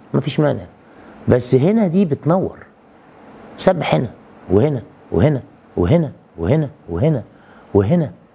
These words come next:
سبح هنا. السبحة دي برضو في ال-، في الجوامع وبتاع شياكة، أيام ما مسكنا سبحة.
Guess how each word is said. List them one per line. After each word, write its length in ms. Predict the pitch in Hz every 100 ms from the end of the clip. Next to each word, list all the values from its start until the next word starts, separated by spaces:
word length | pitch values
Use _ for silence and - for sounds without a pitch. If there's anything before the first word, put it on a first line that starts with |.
| _ - - - - - - - -
سبح 400 | - 170 151 156
هنا. 220 | 175 87 - - - - - - - - - - - - - - - - - - - -
السبحة 380 | - - 311 -
دي 140 | 180 165
برضو 360 | 151 131 123
في 120 | 107
ال-، 220 | 110 107 104
في 240 | - 107
الجوامع 520 | 107 104 113 123 117
وبتاع 220 | 104 139
شياكة، 440 | 143 269 254 - 139 -
أيام 200 | 220 247
ما 80 | 185
مسكنا 280 | 147 165 165
سبحة. 360 | 151 208 -